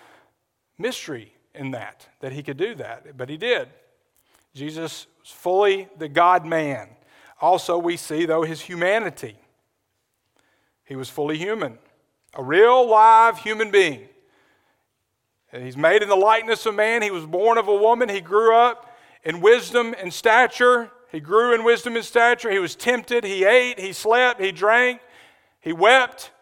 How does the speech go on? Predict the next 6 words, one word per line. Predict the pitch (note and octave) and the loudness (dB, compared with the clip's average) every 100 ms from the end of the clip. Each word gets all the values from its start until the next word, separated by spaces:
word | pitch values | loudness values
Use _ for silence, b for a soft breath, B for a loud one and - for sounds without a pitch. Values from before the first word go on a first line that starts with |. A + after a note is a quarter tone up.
| _ _ _ _ _ | _ _ _ _ _
He | E3 | -12
prayed. | - A3+ B3 B3+ B3+ B3+ G#3+ _ _ _ _ - | 0 2 4 4 2 -6 -12 _ _ _ _ -2
All | F3+ A#3+ B3+ | 2 4 4
that | A#3 | 2
we | A3 B3+ | -2 -2
experience. | B3 - - B3+ B3 G3 C#3 C3+ - - | -2 -8 -4 0 2 0 -4 -10 -16 -16